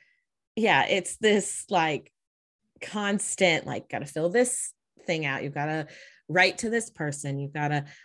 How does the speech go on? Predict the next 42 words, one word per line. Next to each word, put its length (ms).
I 60
mean, 160
you 140
do 200
a 20
lot 340
of, 360
I, 300
I 20
don't 240
know 240
how 120
much 320
charting 380
doctors 500
do, 200
but 120
I 100
felt 240
like 280
most 420
of 80
my 160
day 260
was 220
done 240
with 200
charting. 560
Um, 500
if 140
I 60
wasn't 340
seeing 200
a 40
client, 460
I 80
was 120
trying 220
to 60
catch 360
up 140
on 140